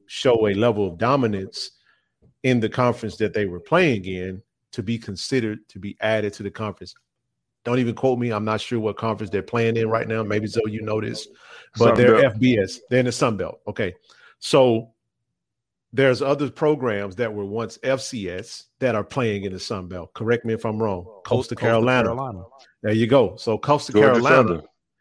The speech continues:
Speaker 1: Georgia Southern. So what we're talking about is other F C S programs that have played in the playoffs, that have played at a high level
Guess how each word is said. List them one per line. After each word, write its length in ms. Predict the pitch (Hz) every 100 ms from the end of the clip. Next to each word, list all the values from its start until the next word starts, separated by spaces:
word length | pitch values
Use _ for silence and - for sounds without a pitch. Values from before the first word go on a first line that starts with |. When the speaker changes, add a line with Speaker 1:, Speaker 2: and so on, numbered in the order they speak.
| _
Speaker 1:
Georgia 340 | - 113 117 131
Southern. 520 | - 156 104 85 - _ _ _
So 180 | - 117
what 140 | 123
we're 80 | 139
talking 400 | 131 170 196 147
about 380 | 110 107 104 101
is 300 | 101 92 - _ _
other 320 | 143 151 147 135
F 220 | 135 147 -
C 340 | - 147 -
S 280 | 123 127 -
programs 1000 | - 156 147 120 101 82 85 95 - - _ _ _ _
that 300 | 104 117 110
have 320 | 107 110 101
played 440 | - 143 143 117 117
in 120 | 117 107
the 80 |
playoffs, 560 | 98 - 98 90 95 98
that 140 | 113
have 180 | 104 92
played 480 | - 143 139 120 120 _ _ _ _ _ -
at 100 | 120
a 40 | 110
high 240 | 98 131
level 500 | 123 135 120 101 117